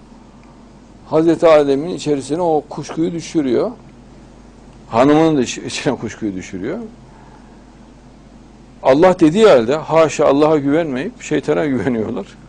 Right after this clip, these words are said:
Bir bildikleri var dedi, gidip yiyorlar. O zaman Cenab-ı Allah daha önce verdiği bütün nimetleri geri alıyor. Üstlerindeki cennet elbisesi kalkıyor.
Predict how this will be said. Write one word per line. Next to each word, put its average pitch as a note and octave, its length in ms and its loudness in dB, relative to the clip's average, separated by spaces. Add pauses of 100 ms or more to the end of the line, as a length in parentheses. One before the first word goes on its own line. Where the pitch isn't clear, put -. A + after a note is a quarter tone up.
(280)
Bir B2 120 -6
bildikleri C3 520 2
var G#2+ 200 2
dedi, C#3 220 -4
gidip F3+ 260 -6
yiyorlar. B2 360 0 (1800)
O D3 140 2
zaman E3+ 200 2
Cenab-ı D#3 340 4
Allah F3+ 200 2
daha D#3 160 4
önce D#3 200 2
verdiği D#3+ 220 0
bütün G#3 240 -4
nimetleri D#3+ 460 0
geri E3 180 2
alıyor. G2+ 240 -2 (1900)
Üstlerindeki C#3+ 460 0
cennet C#3 360 2
elbisesi B2+ 440 -4
kalkıyor. G2 480 -6